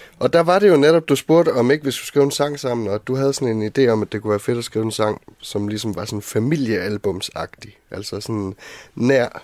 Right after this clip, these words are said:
nært på den måde. Og så var det, jeg kom i tanker om sådan en Jakob Knudsen-salme,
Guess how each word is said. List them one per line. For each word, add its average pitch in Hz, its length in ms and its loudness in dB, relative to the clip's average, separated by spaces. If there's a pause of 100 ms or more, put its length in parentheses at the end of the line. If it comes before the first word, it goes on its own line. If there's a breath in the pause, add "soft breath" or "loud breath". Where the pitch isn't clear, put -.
(160)
nært 123 680 -2 (100)
på 117 80 -6
den 131 220 -2
måde. 104 240 -10 (1400 loud breath)
Og 117 120 -4
så 139 100 -6
var 143 140 2
det, 151 120 2
jeg 127 160 2
kom 123 180 -2
i 113 40 -2
tanker 131 400 -4
om 117 100 -6
sådan 127 260 -8
en 104 220 -4
Jakob 107 340 -6
Knudsen-salme, 113 1040 -6